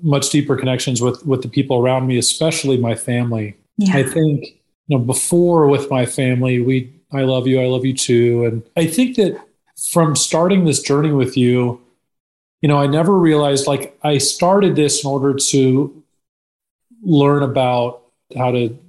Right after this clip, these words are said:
Speaker 1: deal with one thing. And then it turned into how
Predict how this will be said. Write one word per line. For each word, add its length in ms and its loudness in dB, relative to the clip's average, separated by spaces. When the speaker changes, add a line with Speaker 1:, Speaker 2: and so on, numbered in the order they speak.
Speaker 1:
deal 260 4
with 220 0
one 320 2
thing. 300 -2
And 120 0
then 100 2
it 100 0
turned 340 -2
into 680 0
how 340 0